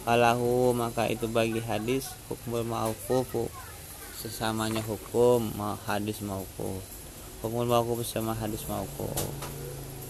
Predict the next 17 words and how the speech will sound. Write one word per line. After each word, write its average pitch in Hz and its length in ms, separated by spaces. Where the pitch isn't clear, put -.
Jadi 113 240
hadis 110 480
mengkote 107 440
itu 104 520
dalam 110 240
hukum 120 600
pengamalannya 104 1400
tidak 110 320
bisa - 240
dijadikan 107 560
hujah 95 320
selama 110 560
dia 107 320
tidak 104 320
punya 107 240
dalil 107 560
tanda 104 500